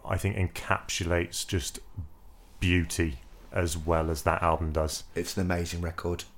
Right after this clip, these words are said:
Speaker 1: Um,
Speaker 2: I absolutely loved it
Speaker 1: so
Speaker 2: too.
Speaker 1: yeah, I would, I would, uh, maybe we could choose a song each from Low to put on the playlist or something.
Speaker 2: Do you wanna go for something from Hey What, because
Speaker 1: I
Speaker 2: you're a little bit more familiar
Speaker 1: I
Speaker 2: with it,
Speaker 1: I
Speaker 2: and
Speaker 1: would
Speaker 2: I'll
Speaker 1: do,
Speaker 2: go
Speaker 1: yeah.
Speaker 2: for Lullaby,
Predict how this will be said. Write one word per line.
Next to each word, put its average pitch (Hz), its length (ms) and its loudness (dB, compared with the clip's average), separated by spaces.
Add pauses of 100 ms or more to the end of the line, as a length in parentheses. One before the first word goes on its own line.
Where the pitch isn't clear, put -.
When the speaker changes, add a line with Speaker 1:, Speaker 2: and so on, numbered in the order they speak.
Speaker 1:
Um, 80 520 0
Speaker 2:
I 90 120 2
absolutely 87 400 -2
loved 85 240 -2
it 90 120 0
Speaker 1:
so 101 80 10
Speaker 2:
too. 90 60 10
Speaker 1:
yeah, 85 140 10
I 87 60 12
would, 85 200 6
I 90 180 6
would, 85 180 4 (320)
uh, - 220 -6
maybe 82 220 0
we 82 80 0
could - 100 -12
choose 85 260 0
a 87 60 0
song 85 320 2
each 82 220 -4
from 82 160 0
Low 82 180 2
to - 100 -6
put 87 200 0
on 85 160 0
the 82 60 -2
playlist 87 340 0
or 90 40 -2
something. 90 220 -4 (340)
Speaker 2:
Do - 80 6
you 135 80 12
wanna 131 140 12
go 127 160 12
for 120 100 2
something 127 240 10
from 123 160 8
Hey 120 220 10
What, 113 240 10
because 104 320 2
Speaker 1:
I 92 60 10
Speaker 2:
you're 107 140 12
a 104 40 8
little 107 220 10
bit - 120 8
more 107 160 8
familiar 104 320 8
Speaker 1:
I 104 80 12
Speaker 2:
with 95 240 8
it, 98 220 8
Speaker 1:
I 107 80 10
Speaker 2:
and 95 80 8
Speaker 1:
would 98 80 10
Speaker 2:
I'll 95 80 10
Speaker 1:
do, 92 120 8
Speaker 2:
go 98 220 10
Speaker 1:
yeah. 98 60 6
Speaker 2:
for 92 720 6
Lullaby, 90 720 4